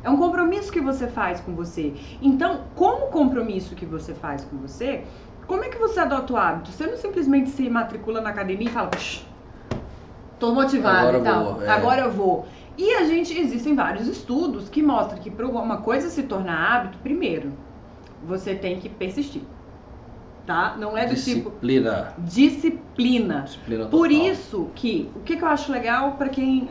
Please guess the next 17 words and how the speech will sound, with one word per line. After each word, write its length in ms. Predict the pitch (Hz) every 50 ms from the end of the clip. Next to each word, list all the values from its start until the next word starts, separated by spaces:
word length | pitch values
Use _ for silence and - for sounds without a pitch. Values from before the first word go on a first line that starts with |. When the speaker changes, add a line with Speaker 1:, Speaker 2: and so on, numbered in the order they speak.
| 214 -
Speaker 1:
"Bia, 220 | 277 294 269 254 247
eu 120 | 240 240
vou 140 | 233 262 269
escolher 520 | 277 277 - - 262 233 226 233 240 247
só 320 | - - 254 233 240 262 262
chegar 280 | - - 247 220 226
em 60 | 226 226
casa 460 | 226 202 190 202 208 196 202 208 208
no 100 | 208 -
final 240 | - 208 202 220 233
do 80 | 254
dia 300 | 202 185 180 208 220 220
e 20 | 220
fazer 300 | 220 220 196 190 226 226
isso." 240 | 175 147 - - - - - - - -
Tudo 180 | - 311 339
bem. 340 | 339 330 294 262 - -